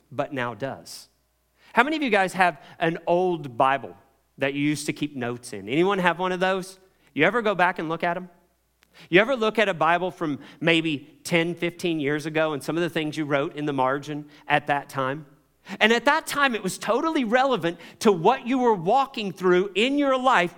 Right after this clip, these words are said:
ten years ago when you went through that story in the Bible and you wrote something down right there,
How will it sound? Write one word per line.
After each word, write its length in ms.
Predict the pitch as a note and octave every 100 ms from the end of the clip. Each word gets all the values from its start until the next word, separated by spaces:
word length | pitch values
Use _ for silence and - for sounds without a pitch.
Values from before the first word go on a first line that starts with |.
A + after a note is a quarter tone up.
| -
ten 280 | B3 D4
years 300 | D4 C4+ C#4
ago 400 | G#3 F3 E3+ E3+ - -
when 220 | E3+ G#3
you 180 | F#3+ A#3
went 300 | A#3+ A#3 B3
through 220 | G3+ G#3+
that 240 | G3 G3 -
story 340 | - G#3 G3+
in 80 | G3
the 80 | E3+
Bible 320 | F#3 G3 E3+
and 220 | C#3+ E3+
you 120 | F3
wrote 300 | A3+ G#3 G#3+
something 360 | - G3 F#3+ F3
down 260 | E3+ D#3 C#3
right 260 | D#3 E3+
there, 220 | D#3+ C3